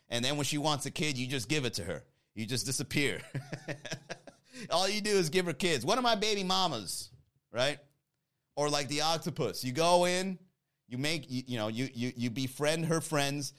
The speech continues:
you go in, and then you pull her out. Okay? Flatworms are seaborn hermaphrodites who can play with either male or female role in reproduction.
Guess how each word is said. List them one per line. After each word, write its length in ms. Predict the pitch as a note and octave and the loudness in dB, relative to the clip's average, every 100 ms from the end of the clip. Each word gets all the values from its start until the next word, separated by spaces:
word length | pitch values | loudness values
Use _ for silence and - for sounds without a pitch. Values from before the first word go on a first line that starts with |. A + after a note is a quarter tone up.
| - | -16
you 140 | - A#2 | -8 -2
go 340 | C#3+ D3 C#3+ | 2 4 4
in, 260 | C3+ C3+ B2+ - - | 4 0 -4 -8 -6
and 140 | A2 | -4
then 140 | A#2 | -4
you 80 | A#2 | -6
pull 300 | G#2+ D3 B2 | -4 -2 0
her 120 | A2+ | 2
out. 220 | G#2 D#2 - _ _ _ _ _ _ _ _ _ _ | 2 2 -2 _ _ _ _ _ _ _ _ _ _
Okay? 360 | F#2+ - A2+ A#2+ - _ _ _ _ _ _ _ _ _ _ _ _ _ _ - | -10 -4 -2 -2 -8 _ _ _ _ _ _ _ _ _ _ _ _ _ _ 0
Flatworms 760 | F3+ F#3+ E3 D3+ G2 D2+ - - _ _ | 4 4 4 4 2 -2 -10 -12 _ _
are 120 | B2 | -2
seaborn 720 | A#2 - F3+ E3+ F3 F3 E3+ E3 - | 0 0 -2 0 2 2 2 -2 -6
hermaphrodites 800 | C#3+ C3+ D3+ D3+ D#3 C3+ A2+ G#2+ | -2 0 0 0 0 2 2 0
who 100 | C#3 | -4
can 180 | C#3 A#2+ | -4 -6
play 440 | - C#3+ D3 D#3 | -2 0 2 2
with 180 | D3 A#2 C3+ | -2 -4 -4
either 240 | C#3+ C3 | -2 -2
male 360 | A#2+ C3+ D#3 D3 | -2 0 0 0
or 60 | |
female 480 | B2 C#3+ C#3+ C#3+ C3 | -2 -4 -2 -2 0
role 300 | B2+ C3+ C3 | 0 0 0
in 100 | A2+ | -4
reproduction. 720 | B2+ B2+ A2 B2 A#2+ - D#2+ | -8 -6 -4 -2 -2 -6 -12